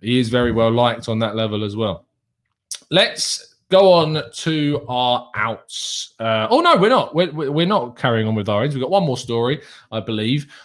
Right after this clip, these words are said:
Uh, Hector Bellerin, uh, of course, was linked with a move to Real Betis, if you saw.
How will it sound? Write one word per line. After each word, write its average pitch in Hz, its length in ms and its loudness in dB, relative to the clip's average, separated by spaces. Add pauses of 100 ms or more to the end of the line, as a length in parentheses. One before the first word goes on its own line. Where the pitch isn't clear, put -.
(140)
Uh, 120 180 2
Hector - 380 -4
Bellerin, 160 580 4
uh, 120 280 2
of 127 140 -4
course, 143 260 0
was 123 160 0
linked 156 280 0
with 147 100 -4
a 147 80 2
move 156 260 2
to 147 140 -6
Real 151 480 2
Betis, 190 480 -4
if 113 140 -18
you 110 120 -10
saw. 123 540 -4